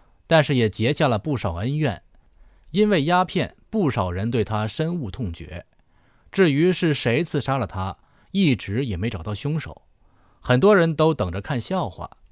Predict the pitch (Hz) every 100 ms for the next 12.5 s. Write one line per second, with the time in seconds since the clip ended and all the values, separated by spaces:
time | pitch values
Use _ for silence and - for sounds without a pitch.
0 | - _ _ - 113 120 127 120 139 -
1 | 123 143 127 - 85 98 113 - - -
2 | 143 160 156 156 143 151 - 131 95 -
3 | 131 110 98 80 123 120 139 143 160 -
4 | - - - - - - - - 190 202
5 | - 110 143 - 151 101 - 208 127 101
6 | - 135 127 85 80 - _ - 156 -
7 | 170 170 85 110 - 95 107 80 - _
8 | _ _ _ - 175 160 180 175 190 117
9 | 87 98 117 139 123 135 113 92 107 104
10 | - 135 123 143 123 113 143 139 139 139
11 | 151 151 - 85 85 120 110 95 143 -
12 | 90 117 127 147 156